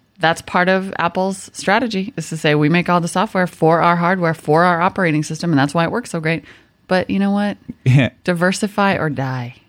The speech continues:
Speaker 2: And it doesn't always work that great.
Speaker 1: And it doesn't
Speaker 2: There
Speaker 1: always
Speaker 2: are,
Speaker 1: work that
Speaker 2: I
Speaker 1: great.
Speaker 2: think it is interesting that Mac makes their own hardware and their own operating system, and that seems to work.
Speaker 1: Yeah.
Speaker 2: So there are small cases, small subsets, but,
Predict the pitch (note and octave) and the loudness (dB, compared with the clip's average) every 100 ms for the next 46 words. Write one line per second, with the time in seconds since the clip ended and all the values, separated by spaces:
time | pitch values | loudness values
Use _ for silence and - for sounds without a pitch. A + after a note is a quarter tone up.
0 | _ _ D#3+ F3+ E3+ F#3 F3 - F2 E2 | _ _ 2 4 4 4 4 4 2 0
1 | D#2+ - - - - _ - A#3+ C4+ C4 | -6 -10 -12 -12 -16 _ -2 -2 2 2
2 | C4+ C#4 D4 - D3+ - E3 A#3 G#3+ D#3 | 4 2 0 -4 -2 0 2 2 2 4
3 | F#3 E3+ - C3+ C3+ A#2+ A#2+ G#2+ G#2 G2+ | 4 2 2 2 2 0 2 4 4 4
4 | F#2+ F2+ _ _ - A2 G#2+ A2 A2+ G#2 | 2 0 _ _ 0 2 2 2 0 0
5 | G2+ - G2 A2 A#2 G2+ G2 F#2+ F2+ F#2 | -2 0 2 4 4 2 4 4 4 4
6 | F#2 F2+ F2 F2 _ _ _ - A2+ A#2+ | 4 4 2 -2 _ _ _ -2 0 2
7 | G2+ F#2+ F2+ - F2+ F#2 G2 C3 A3 - | 0 0 -4 -2 0 2 4 2 -2 0
8 | C3 G2+ F2 F2 D#2+ - _ - C#3+ B2 | 2 2 0 -8 -10 -20 _ -2 0 -2
9 | - - C#3 C3+ E3 E3+ G3 E3+ - - | -8 -2 0 2 2 2 2 2 0 0
10 | F#3+ - - - - C3+ A#2 D#3 D#3+ - | 0 -2 -12 -10 0 0 2 0 0 -4
11 | - - A2 | -6 -4 -4